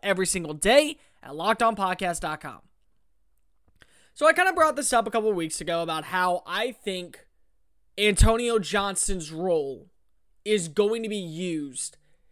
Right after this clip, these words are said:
in more ways than none. At the end of the season, Devin Morris, the team's starting nickel defender, had a, I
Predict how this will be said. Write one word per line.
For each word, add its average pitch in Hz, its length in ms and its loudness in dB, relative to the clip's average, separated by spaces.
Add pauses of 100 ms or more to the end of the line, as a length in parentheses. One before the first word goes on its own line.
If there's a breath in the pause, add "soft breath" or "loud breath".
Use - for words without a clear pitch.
(320)
in 233 220 -2
more 220 240 6
ways 196 260 0
than 165 240 -6
none. 127 380 -14 (100)
At 240 140 2
the 262 80 -2
end 302 100 -2
of 339 80 -6
the 339 80 -6
season, 254 480 -4
Devin 214 320 0
Morris, 196 400 -4
the - 80 -6
team's 190 320 0
starting 214 420 -2
nickel 202 220 -4
defender, 175 640 -2 (460 soft breath)
had 220 440 0
a, 196 580 -2 (200)
I 196 100 -6